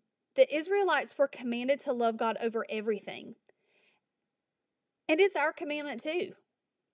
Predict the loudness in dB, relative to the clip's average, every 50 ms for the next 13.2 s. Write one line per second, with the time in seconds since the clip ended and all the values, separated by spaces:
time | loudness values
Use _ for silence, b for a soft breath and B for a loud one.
0 | _ _ _ _ _ _ _ _ _ _ -4 -2 0 2 2 4 4 4 2 2
1 | 0 -2 -4 -4 -4 -2 -2 -2 -4 -2 0 2 2 2 2 2 0 0 0 -4
2 | -8 b b b b -10 0 2 4 4 4 4 4 4 4 2 2 -2 -4 -10
3 | -16 -18 -20 _ _ _ _ _ _ -4 -4 -2 -2 0 0 2 4 2 2 2
4 | 0 -4 -4 -4 -4 -4 -4 -4 -4 -4 -4 -6 -6 -8 -8 -4 -2 -2 -2 -2
5 | 0 0 0 0 0 0 -4 -4 -6 -8 -8 -8 -4 -2 -2 0 0 -2 -2 0
6 | 0 0 -2 -2 -4 -8 -8 -8 -6 -4 -4 -2 0 2 2 2 2 0 -4 -8
7 | -8 -10 -10 -8 -10 -12 -12 -12 -16 -20 -20 _ _ _ _ _ _ _ _ _
8 | _ _ _ _ _ _ _ _ _ -16 -6 -2 0 0 0 2 2 2 2 0
9 | -2 -8 -8 -6 -6 -6 -6 -4 -6 -6 -4 -6 -8 -12 -16 -18 -20 -20 _ _
10 | _ -14 -14 -12 -12 -4 2 6 6 6 6 4 0 -2 -2 -2 -2 -2 -4 -4
11 | -4 -4 -6 -6 -8 -12 _ _ _ _ _ _ _ _ _ _ _ _ _ _
12 | _ _ 0 0 0 0 -2 -4 -2 -2 -2 -2 -2 -4 -4 -6 -8 -12 -12 -12
13 | -14 -14 -16